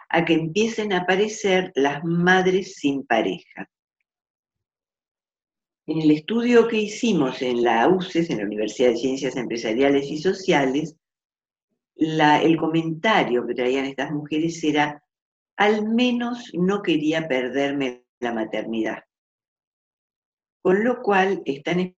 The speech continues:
explicando que su proyecto de vida era casarse y tener hijos. Casarse, me refiero, no siempre formalmente, porque a veces puede haber una unión consensual, que es lo que más se,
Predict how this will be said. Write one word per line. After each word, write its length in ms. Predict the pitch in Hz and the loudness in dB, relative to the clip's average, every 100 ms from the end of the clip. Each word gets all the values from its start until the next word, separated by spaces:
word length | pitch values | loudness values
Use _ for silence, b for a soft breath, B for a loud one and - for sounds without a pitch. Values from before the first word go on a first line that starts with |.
| _ - | _ -16
explicando 800 | 180 185 180 175 131 120 120 123 | -4 -4 0 0 0 -2 -4 -4
que 120 | 123 | -6
su 180 | 143 135 | -6 -6
proyecto 640 | 120 127 156 220 220 139 | -2 -2 -2 -4 -4 -4
de 140 | 127 131 | -2 -2
vida 540 | 135 117 113 120 147 _ _ _ - | -2 -4 -4 -6 -10 _ _ _ -6
era 280 | 269 214 - | -2 0 -2
casarse 560 | 127 - 143 127 - | -4 -2 -2 -2 -4
y 80 | 123 | -2
tener 300 | 127 120 117 | -2 0 -2
hijos. 500 | 110 - - 101 - _ - | -2 -8 -10 -12 -12 _ -6
Casarse, 720 | 208 220 226 226 175 123 - | -4 -2 -2 0 0 0 -4
me 100 | 123 | -6
refiero, 500 | 131 131 160 156 139 B B _ - | -4 -4 0 2 2 B B _ -6
no 300 | 151 175 185 | 2 2 2
siempre 680 | - - 160 165 160 151 151 | -4 -2 2 2 2 0 2
formalmente, 880 | 131 117 120 127 180 147 117 104 101 | 0 0 -2 2 2 2 0 -6 -6
porque 520 | 92 - 110 110 b b _ | -8 -4 -2 -2 b b _
a 120 | - 127 | -2 2
veces 360 | 135 131 151 | 2 0 -2
puede 220 | 147 123 | 0 2
haber 220 | 117 127 123 | 4 2 2
una 200 | 113 110 | 0 -2
unión 280 | 131 135 | 0 -2
consensual, 800 | 127 120 120 117 120 180 170 131 | -2 -4 -4 -4 -4 2 4 4
que 80 | 110 | 0
es 60 | 113 | -8
lo 100 | 101 | -8
que 120 | 95 | -6
más 260 | 113 120 - | -6 -6 -6
se, 340 | 104 104 | -4 -4